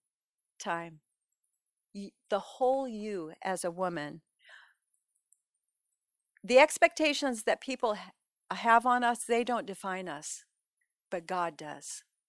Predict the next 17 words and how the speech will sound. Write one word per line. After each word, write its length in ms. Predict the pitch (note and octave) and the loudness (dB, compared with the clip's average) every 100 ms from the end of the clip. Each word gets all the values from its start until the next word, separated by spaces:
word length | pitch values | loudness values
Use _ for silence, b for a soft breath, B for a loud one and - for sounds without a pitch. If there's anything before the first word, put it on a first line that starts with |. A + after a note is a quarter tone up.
| - | -8
Amen? 560 | F#3+ F#3 F3+ G#3 A#3 - _ | -4 -2 -2 -4 -8 -18 _
Take 320 | - C#4 C#4 - | -4 -2 0 2
that 240 | C#4 - | 2 2
one. 360 | C4 C#4 C#4 C4+ - | -2 -2 -4 -8 -8
Ooh, 220 | C#4+ G4+ D#4 | 0 0 4
write 220 | A3+ G#3+ | 2 2
it 120 | G3 | -2
down. 560 | B3 B3+ C#4 C#4+ C#4+ C#4+ b b b b | 0 0 0 -4 -6 -12 b b b b
It's 160 | A3 A#3+ | -8 -4
not 220 | C4 B3 | -2 0
like 200 | A3+ A3 | 0 -2
it's, 260 | G#3 - - _ _ - | -4 -12 -14 _ _ -10
you 140 | G#3+ | -6
haven't 180 | G#3 G3 | -6 -4
heard 180 | C4 C4 | -6 -6
it 60 | |
before, 420 | F#3+ - F#3 F#3 | -8 -8 -6 -6